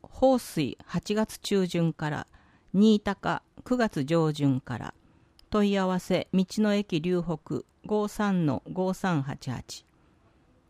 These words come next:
芦北町、レーシングカート登場。新たなアクティビティとして、お立ち岬公園ゴーカートレーシング場に、レーシングカートを導入しました。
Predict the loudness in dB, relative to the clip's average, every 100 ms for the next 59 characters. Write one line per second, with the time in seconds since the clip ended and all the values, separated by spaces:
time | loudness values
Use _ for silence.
0 | _ -8 -6 -6 -12 -4 -2 -2 -4 -12
1 | -14 _ _ _ _ _ _ _ -8 -2
2 | -2 0 2 2 2 -2 -6 -4 -4 -6
3 | -2 -4 -4 -6 -8 -12 -20 _ _ _
4 | _ -4 -4 -2 -2 0 -4 _ _ -10
5 | -10 -8 -6 -6 -8 -8 -6 -6 -8 -8
6 | -6 -6 -6 _ -10 -6 -6 -2 -2 0
7 | -2 -6 -8 -6 -4 -2 -2 -2 -2 -4
8 | -4 -6 -6 -6 -4 -4 -2 -4 -4 -2
9 | -2 -2 -4 -2 -2 -4 _ -20 -20 _
10 | -4 -2 -2 -2 -2 -2 -4 -4 -4 -4
11 | -4 -2 -2 0 -2 -4 -4 -6 -8 -12
12 | -12